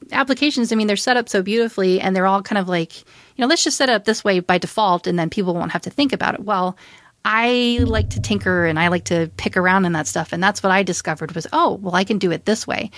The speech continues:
And then that way that solves the problem of if my kids save new passwords and then I need to somehow, like, log into their school account or something, if it's in their private vault, then I don't have access to it. So I changed that. So I made it so that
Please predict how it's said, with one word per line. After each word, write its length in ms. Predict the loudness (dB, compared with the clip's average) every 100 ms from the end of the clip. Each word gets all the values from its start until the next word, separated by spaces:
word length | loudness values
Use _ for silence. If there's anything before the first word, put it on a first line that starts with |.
| -18 -12 -2
And 140 | 2
then 120 | 4
that 120 | 2
way 200 | 4 4
that 120 | 4 2
solves 260 | 2 2
the 60 | 0
problem 400 | 0 2 4 2
of 280 | 0 0 -2
if 140 | -6
my 120 | -6
kids 320 | 0 0 0
save 420 | 0 0 2 0 -4
new 160 | -4 -2
passwords 760 | 2 0 0 -2 -2 -2 -6 -18 -20 -20 -6
and 160 | 0 2
then 100 | 4
I 100 | 4
need 140 | 2
to 60 | 0
somehow, 400 | -2 0 2 0
like, 200 | 0 -2
log 320 | 0 2 2
into 180 | -2 -4
their 140 | -6
school 200 | -2 2
account 300 | 2 0 -2
or 60 | -2
something, 320 | -2 -2 -2
if 100 | 0
it's 140 | 0
in 80 | 0
their 100 | 0
private 320 | 0 -2 -2
vault, 360 | -2 0 2 0
then 120 | 0
I 60 | 0
don't 120 | 0
have 120 | -2
access 340 | -2 -2 -6 -6
to 100 | -8
it. 180 | -8 -12 -20 -20 _
So 320 | -4 -4 -2 -4
I 120 | -6
changed 320 | -4 -4 -4
that. 240 | -6 -6
So 100 | -6
I 100 | -4
made 180 | -2 -2
it 100 | -2
so 140 | -2 -2
that 300 | -2 -4